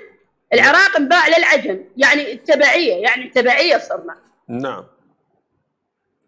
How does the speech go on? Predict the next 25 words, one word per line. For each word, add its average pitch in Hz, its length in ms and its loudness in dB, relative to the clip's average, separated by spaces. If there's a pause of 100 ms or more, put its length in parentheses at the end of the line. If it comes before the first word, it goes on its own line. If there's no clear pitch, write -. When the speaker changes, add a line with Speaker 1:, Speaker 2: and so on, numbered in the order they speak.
(520)
Speaker 2:
الله 147 260 -6
Speaker 1:
مو 165 60 0
Speaker 2:
المستعان. 302 320 2
Speaker 1:
صحيح، 320 120 0
واضح 311 380 4
كلامي، 262 380 -2
أعتقد 247 280 -8
أنا 330 120 -4
على 330 140 0
Speaker 2:
واضح 302 160 0
Speaker 1:
الهواء، 277 220 -4
مو 208 60 -4
Speaker 2:
كلامي، 175 360 -6
Speaker 1:
صحيح؟ - 140 -6
Speaker 2:
فاهمه 170 240 0
إن 135 60 -16
شاء 151 180 -8
الله، 147 200 -8
فاهمه. 120 440 -10
بقيت 185 280 -10
أفهم 175 300 -10
عراقي 160 240 -8
كويس، 123 600 -14
اتفضلي. 127 460 -10
Speaker 1:
آه. 185 200 -2